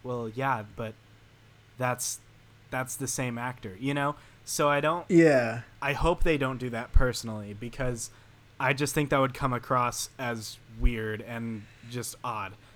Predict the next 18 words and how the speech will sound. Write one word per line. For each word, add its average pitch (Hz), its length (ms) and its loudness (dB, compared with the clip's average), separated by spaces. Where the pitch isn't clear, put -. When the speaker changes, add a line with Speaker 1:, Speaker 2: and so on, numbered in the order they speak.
Speaker 1:
Um, 117 540 0
Speaker 2:
<laughs> - 320 -16
They 143 300 0
could 127 120 0
Lazarus 123 460 -4
pit 127 200 -8
him. 135 200 -4
I'm 143 140 -8
kidding. 131 220 -2
Speaker 1:
Yeah, 156 200 4
Speaker 2:
But 151 160 6
Speaker 1:
that's 165 300 2
kinda 190 440 0
what 170 140 2
I 156 100 6
was 151 120 0
thinking 151 340 2
is, 131 160 0